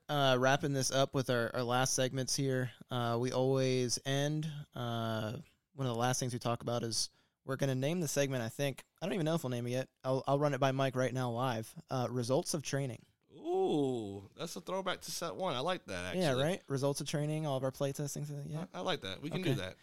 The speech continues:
Speaker 1: We're get-, I'm getting, uh, a voice actor to do, like, actual segment lines, too, for us.
Speaker 2: Okay.
Speaker 1: So, yeah.
Speaker 2: I said, we
Speaker 1: We're on the come up.
Speaker 2: I said,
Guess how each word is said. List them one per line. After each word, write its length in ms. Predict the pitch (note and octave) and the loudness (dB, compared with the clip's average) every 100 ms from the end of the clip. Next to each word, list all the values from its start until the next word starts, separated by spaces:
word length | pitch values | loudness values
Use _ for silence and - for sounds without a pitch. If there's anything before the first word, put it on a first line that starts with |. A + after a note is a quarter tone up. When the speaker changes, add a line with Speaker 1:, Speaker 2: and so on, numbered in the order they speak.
| - - | -12 2
Speaker 1:
We're 140 | D#3+ | 6
get-, 180 | F3+ G#3+ | 6 6
I'm 100 | D#3+ | 4
getting, 220 | E3 G3+ F3 | 4 4 4
uh, 380 | C#3+ C3+ A#2+ - | 6 6 4 0
a 60 | |
voice 260 | B2 C#3+ C#3+ | 0 0 2
actor 260 | A#2+ A#2 A#2 | -2 -4 -8
to 100 | - | -6
do, 120 | B2+ | -4
like, 180 | A#2+ B2 | -2 0
actual 380 | B2 - A#2+ | 0 -2 -2
segment 380 | A#2 C3 B2+ A#2 | 0 0 -2 -4
lines, 220 | B2+ B2+ | -4 -4
too, 160 | - C#3 | -2 -4
for 200 | E3+ E3 | -2 0
us. 80 | G3+ | 0
Speaker 2:
Okay. 160 | - | 0
Speaker 1:
So, 200 | C3 A#2 - _ _ - | 0 -2 -6 _ _ -6
yeah. 160 | C3 - _ _ _ _ _ _ - | -6 -6 _ _ _ _ _ _ -12
Speaker 2:
I 80 | D#3 | -8
said, 240 | D3 - - | -8 -8 0
we 60 | |
Speaker 1:
We're 60 | D3+ | 4
on 80 | G3+ | 4
the 60 | |
come 200 | G3 G3+ | 4 2
up. 160 | D3+ - _ - | 0 -2 _ -12
Speaker 2:
I 120 | B2 | -10
said, 280 | B2 B2 A#2 | -8 -6 -8